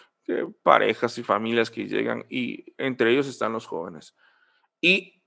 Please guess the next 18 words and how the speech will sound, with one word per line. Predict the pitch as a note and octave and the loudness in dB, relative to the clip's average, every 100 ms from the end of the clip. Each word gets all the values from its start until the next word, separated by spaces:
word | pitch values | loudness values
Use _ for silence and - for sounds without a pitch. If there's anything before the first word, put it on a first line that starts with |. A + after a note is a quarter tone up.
| - | 0
pues, | G3+ G3+ G3 - _ | 6 6 6 -14 _
estos | F3 E3 E3+ F#3 | 4 4 6 2
jóvenes, | - D#3 D3 C3+ C3 - - - | 4 4 4 2 -4 -10 -20 -10
este, | C3 A#2+ A#2+ - - | -8 -6 -8 -10 -10
nuestro | B2 A2+ A2+ | -8 -4 -4
equipo | A2+ A#2+ C#3 | -4 -2 0
de | C3 | 0
jóvenes, | C3 C3+ C3 C3+ - _ _ _ _ _ _ _ _ | 0 0 0 -4 -14 _ _ _ _ _ _ _ _
sabe | - - C#3 C#3 B2+ | -2 4 6 6 4
que | B2 - | -2 -4
cuando | - A#2 A#2+ | 0 2 0
ve | A#2+ B2 C3 - | 0 2 2 2
a | B2 | 2
una | B2 B2+ A2+ | 2 4 2
familia | A#2 A2+ A#2 A#2 A2 | 2 0 2 2 0
nueva | G#2 G2 F#2 F#2 - _ _ - _ _ | -2 -4 -6 -8 -14 _ _ -20 _ _
o | - B2+ | 4 4
llegó | A#2+ B2 A#2+ B2 C#3 | 6 4 8 8 8